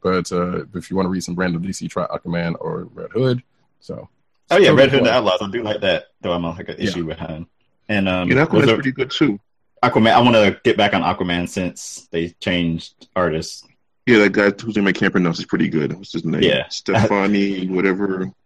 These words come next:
Speaker 3: I don't know what his name is, but he's a good artist.
Speaker 2: Not even attempting to pronounce it.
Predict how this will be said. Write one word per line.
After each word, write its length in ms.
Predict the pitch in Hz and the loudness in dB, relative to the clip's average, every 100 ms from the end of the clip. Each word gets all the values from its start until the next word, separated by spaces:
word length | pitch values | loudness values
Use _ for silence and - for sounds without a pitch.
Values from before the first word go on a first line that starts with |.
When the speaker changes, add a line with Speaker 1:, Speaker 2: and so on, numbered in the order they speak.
| - | -14
Speaker 3:
I 40 | - | -8
don't 120 | 82 | -4
know 80 | 82 | -2
what 80 | |
his 120 | 82 - | -2 -2
name 260 | 78 76 | -2 -2
is, 60 | - | -4
but 200 | 64 - _ _ | -6 -8 _ _
he's 160 | 104 - | -2 0
a 40 | |
good 180 | - 170 | 2 4
artist. 340 | 160 - - - _ _ _ | 4 0 -4 -12 _ _ _
Speaker 2:
Not 140 | 87 87 | -2 0
even 100 | 87 | 2
attempting 420 | 82 107 - 80 | 0 0 -2 -2
to 260 | 82 101 95 _ _ _ _ | 0 0 -4 _ _ _ _
pronounce 360 | - 90 90 | -2 -2 -2
it. 140 | - | -4